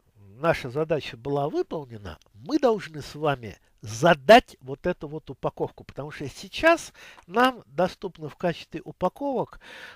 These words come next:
только те единицы измерения, которые уже, э, существуют в системе. В основном, в основном они взяты из Океи, из соответствующего классификатора.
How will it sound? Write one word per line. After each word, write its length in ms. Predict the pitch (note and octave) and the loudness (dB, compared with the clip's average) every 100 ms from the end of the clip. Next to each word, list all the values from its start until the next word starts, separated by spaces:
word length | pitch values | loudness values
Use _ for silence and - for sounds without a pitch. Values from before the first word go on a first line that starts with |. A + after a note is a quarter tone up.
| - | -4
только 360 | A3 A3+ - E3+ | 4 4 4 -4
те 380 | - G#3 F3+ E3 | -4 -4 -4 -4
единицы 560 | D#3 F3 E3+ - D3 | -8 -10 -12 -10 -10
измерения, 880 | C3+ D3+ F#3+ C4+ D4+ C#4 E3+ A#2+ B2+ | -8 -6 -2 -2 -2 -2 -2 -2 -8
которые 540 | - D3+ - B3+ B3+ A3 | -6 -6 -4 -4 -2 -2
уже, 600 | C#3+ D3 F3+ G3 F3 D#3 | -6 -10 -2 0 0 0
э, 760 | C#3 C3+ C3 C3+ B2+ B2+ A#2+ A2+ | -6 -4 -2 -2 -2 -4 -6 -10
существуют 720 | - C#3 - - E3+ D#3+ C3 | -14 -14 -14 -14 -12 -12 -12
в 60 | - | -14
системе. 580 | - - - G2+ - - _ - - - - | -14 -14 -12 -14 -16 -20 _ -20 -18 -18 -14
В 120 | - E3+ | -4 -2
основном, 720 | - A#3+ C#4+ D4+ F4 E4+ D#4+ - | 0 2 2 2 -2 -2 -6 -8
в 60 | |
основном 680 | F3+ - G3 G3 F#3+ E3+ C3+ C#3+ | -10 -8 -6 -6 -6 -8 -8 -4
они 500 | F#3 G3 E3+ A#2+ G#2+ | -4 -4 -10 -10 -10
взяты 840 | C3+ C#3 C#3+ D3+ F3+ D#3 - C3 | -8 -8 -8 2 4 4 2 -6
из 600 | - F3 E3+ C3+ B2 C#3 | -6 -8 -8 -8 -10 -2
Океи, 1000 | D#3+ B2+ D3+ D#3 - A#2 G#2+ G3 D#4 E4+ | 0 0 0 -2 -4 -6 -4 -4 -6 -8
из 80 | A#3+ | -8
соответствующего 800 | - D3 D3 C#3 - B2 A2+ C3 | -4 -4 -4 -10 -10 -16 -16 -16
классификатора. 960 | - C3 - C#3+ C#4+ - D4+ D#4 D4+ | -14 -14 -14 -16 -8 0 0 0 -4